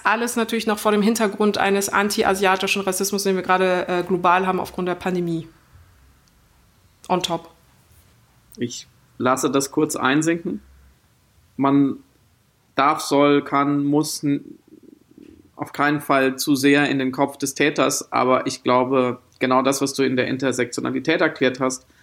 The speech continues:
Speaker 2: wird einem nochmal klarer, wenn man sich überlegt, dass ja durchaus mehrere Ismen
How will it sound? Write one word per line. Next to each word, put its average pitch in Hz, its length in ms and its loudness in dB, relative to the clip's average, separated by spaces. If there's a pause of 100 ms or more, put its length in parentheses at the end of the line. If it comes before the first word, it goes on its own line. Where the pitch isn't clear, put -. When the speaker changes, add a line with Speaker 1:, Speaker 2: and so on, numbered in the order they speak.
(360)
Speaker 2:
wird 143 160 2
einem 139 140 0
nochmal 131 440 0 (220)
klarer, 139 640 2 (100)
wenn 131 240 -2
man 131 160 0
sich 131 220 -4
überlegt, 135 640 0 (960)
dass - 400 0 (120)
ja 120 600 2 (180)
durchaus 127 640 0
mehrere 139 580 2
Ismen 127 760 -2